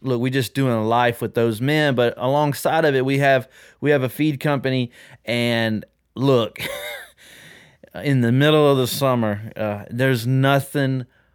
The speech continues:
pleasant about working out in the warehouse. Um, I'm constantly trying to check on my guys, making sure, one,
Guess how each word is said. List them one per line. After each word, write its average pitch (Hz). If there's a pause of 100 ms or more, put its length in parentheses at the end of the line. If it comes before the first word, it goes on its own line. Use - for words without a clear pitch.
(340)
pleasant 127
about 107
working 117
out 110
in 107
the 104
warehouse. 101
Um, 101
I'm 120
constantly 110 (420)
trying 120
to 107
check 120
on 113
my 110
guys, 110
making 110
sure, 110
one, 123